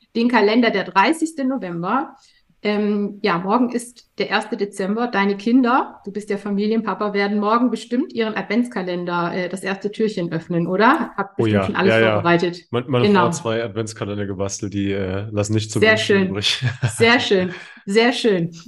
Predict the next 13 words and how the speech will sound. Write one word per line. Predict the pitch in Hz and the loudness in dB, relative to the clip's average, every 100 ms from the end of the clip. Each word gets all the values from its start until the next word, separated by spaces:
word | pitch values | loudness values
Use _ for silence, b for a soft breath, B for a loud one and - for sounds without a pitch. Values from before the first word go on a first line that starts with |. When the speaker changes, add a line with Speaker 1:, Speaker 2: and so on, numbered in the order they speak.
| - | -4
Speaker 1:
Und | 233 | 2
du | 240 | 2
hast | 254 | 2
es | 269 | 0
ja | 240 | -2
schon | 240 226 | 0 0
gesagt, | 214 185 202 220 | 0 0 -2 -2
Weihnachten, | 180 196 233 240 240 226 | -2 2 2 2 0 -6
das | 196 185 - | -6 -8 -8
Fest | - 262 262 - 196 | -2 -2 -2 -10 -4
der | 214 | -2
Liebe. | 202 220 175 190 202 | 0 0 0 0 0
Und | 196 202 | -2 -4